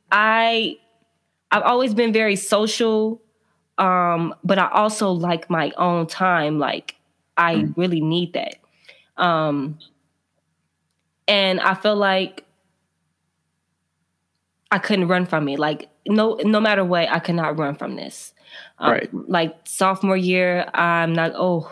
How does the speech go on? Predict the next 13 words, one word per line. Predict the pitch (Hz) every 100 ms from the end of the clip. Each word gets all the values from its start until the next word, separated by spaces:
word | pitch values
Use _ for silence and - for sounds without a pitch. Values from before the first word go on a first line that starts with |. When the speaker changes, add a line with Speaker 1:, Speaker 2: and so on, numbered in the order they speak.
| -
Speaker 1:
I | 180
had | 170 165 156
it | 139 -
out. | 156 147 -
Like, | 151 - -
I | 175 180
had | 175 160 151 _
some | - 151 151
breakdowns, | 170 185 185 180 190 190 180
y'all, | 160 147 147
like, | 151 143 147
some | 147 147
breakdowns. | 147 160 170 - 160 160 156 151